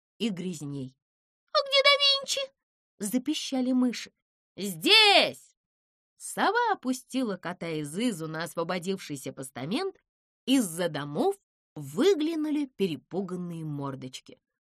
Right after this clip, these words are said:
«Ура! Башня разрушена!» крикнул кто-то. «Код да Винчи победил короля лунатиков и спас нашу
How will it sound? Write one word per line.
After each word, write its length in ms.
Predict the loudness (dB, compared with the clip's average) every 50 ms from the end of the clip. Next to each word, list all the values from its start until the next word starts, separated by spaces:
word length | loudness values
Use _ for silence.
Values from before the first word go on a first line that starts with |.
| _
«Ура! 840 | 4 6 6 6 6 8 8 10 10 12 10 10 8 6 6 4 2
Башня 760 | 2 -2 -4 2 6 10 12 12 12 12 8 6 4 4 6
разрушена!» 1300 | 8 8 8 6 6 6 10 12 12 12 12 10 8 8 6 4 6 8 10 10 10 8 6 4 0 _ _ _ _ _ _ _ -8
крикнул 600 | -4 0 2 2 2 2 2 -2 0 0 -2 -4
кто-то. 500 | -8 -10 -4 -4 -4 -4 -4 -10 -20 _ _ _ _ _ _ _ 6
«Код 300 | 8 10 10 10 10 10
да 80 | 10
Винчи 400 | 10 10 10 8 8 6 4 2
победил 540 | 4 4 4 4 4 6 6 6 6 6 6
короля 460 | 6 6 6 8 8 8 10 8 8
лунатиков 760 | 8 6 4 6 8 8 8 8 8 6 2 4 4 2 4 4
и 80 | 2 2
спас 640 | 2 -2 -10 _ _ 8 10 12 12 12 10 8 0
нашу 420 | 0 6 8 8 8 8 6 6